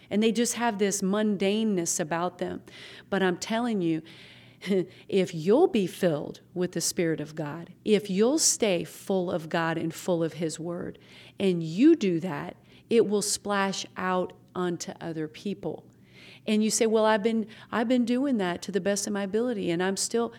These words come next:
no, listen, this is your jo-, this is our job until Jesus comes back, right? That it, we're not looking at other people. Our, our job, our, uh, great, um, uh,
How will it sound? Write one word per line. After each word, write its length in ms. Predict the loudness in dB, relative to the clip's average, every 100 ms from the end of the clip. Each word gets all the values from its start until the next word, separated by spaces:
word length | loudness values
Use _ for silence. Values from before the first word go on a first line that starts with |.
| -6
no, 180 | 0 0
listen, 360 | 0 0 -4 -6 -16 _
this 200 | 2 4
is 180 | 4 4
your 140 | 2
jo-, 260 | 0 0 -2 -2
this 180 | 0 2
is 140 | 2
our 200 | 4 4
job 560 | 2 2 2 2 0 -4 -14 -20 0
until 460 | 2 2 4 4 4
Jesus 480 | 0 -2 0 -2 -4
comes 320 | -4 -6 -6
back, 320 | -10 -10 -8
right? 400 | -4 2 2 0 -6 -20 -14
That 300 | 2 4 4
it, 200 | 2 0 -6 -4
we're 100 | 0
not 240 | 2 2 2
looking 300 | 2 2 2
at 100 | 2
other 180 | 0
people. 460 | -2 -6 -8 -10 -14 -18 -20 _ _ 0
Our, 300 | 6 6 6 4
our 180 | 2 2
job, 520 | 2 2 2 0 -4 -16 -20 -18 -4
our, 560 | 0 2 2 0 -2 -10 -20 -18 -18 -8
uh, 400 | -4 -2 -2 -4 -10 -14 -12 -10
great, 640 | -4 0 2 2 -4 -12 -12
um, 520 | -6 -4 -2 -4 -6 -10 -16 -20 _ -18 -18 _ -20 -20 -20 -20
uh, 240 | -20 -20